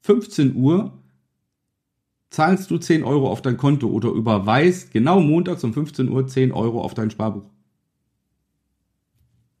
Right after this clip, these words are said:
Und das mach einfach mal acht Wochen, um zu sehen,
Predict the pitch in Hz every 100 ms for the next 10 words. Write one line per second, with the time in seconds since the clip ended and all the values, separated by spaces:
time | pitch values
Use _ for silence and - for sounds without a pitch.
0 | _ _ _ _ - 101 135 131 - 107
1 | 147 - 139 147 131 131 131 131 - 165
2 | 113 98 104 104 107 120 131